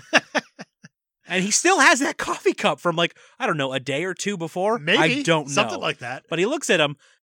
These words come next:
Speaker 1: and the word sorry is identical on the two <laughs> things. So he goes to their handwriting expert, and the handwriting expert's like, "Nah, these were definitely written by two different people,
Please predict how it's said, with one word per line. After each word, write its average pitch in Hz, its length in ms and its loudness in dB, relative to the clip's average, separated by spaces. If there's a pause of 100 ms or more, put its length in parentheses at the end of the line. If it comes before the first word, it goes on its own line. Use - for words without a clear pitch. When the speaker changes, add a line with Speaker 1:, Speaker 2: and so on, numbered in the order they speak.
Speaker 1:
and 160 240 -2
the 151 60 -8
word 277 260 -4
sorry 156 600 0
is 185 240 0 (140)
identical 147 1200 0 (120)
on 131 140 -4
the 127 80 -4
two - 220 -10
<laughs> 156 120 -8
things. 107 460 -6 (440)
So 226 220 2
he 285 160 2
goes 226 340 2
to 196 140 -6
their 135 200 -4
handwriting 170 760 0
expert, 170 460 -2 (500)
and 135 140 -6
the 131 40 -6
handwriting 233 400 0
expert's 160 260 -8
like, 156 160 -4 (260)
"Nah, 135 220 2
these 214 200 0
were 143 100 -2
definitely 170 480 0
written 151 240 -2
by 101 240 -8
two 208 200 -4
different 196 280 -4
people, 147 380 -4